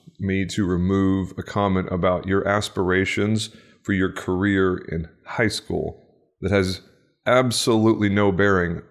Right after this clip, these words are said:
on this carrier." And he's like, "Yep, it's pretty ridiculous, huh?" And I was like, "This is exactly what I was trying to avoid." So all that to say, the,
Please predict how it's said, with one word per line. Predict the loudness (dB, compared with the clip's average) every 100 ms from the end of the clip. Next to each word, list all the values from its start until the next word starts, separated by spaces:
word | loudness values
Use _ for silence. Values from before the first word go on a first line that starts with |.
| _ _ _ _
on | -2 0
this | 0
carrier." | -4 -6 -6 -8 -14 -20 -20 _ _ _ _ -20 _ _ _
And | 0
he's | 2
like, | 2 0 -4
"Yep, | -6 -2 2 4 4 0 -16 _ _
it's | -6
pretty | 0 4
ridiculous, | 4 4 2 2 0 2
huh?" | 0 -2 -4
And | -4
I |
was | 2 2
like, | 2 -6 -16 -14 -12 0
"This | 2 4
is | 4
exactly | 4 6 6 6 6
what | 6
I | 6
was | 6
trying | 4 2 4
to | 4
avoid." | 4 2 0 -2 -8 -20 -20 -12 0
So | 4 4 2 -8 _ 4
all | 4 6
that | 4 4
to | 0
say, | 2 2 0 -4 -6
the, | 0 2 4 0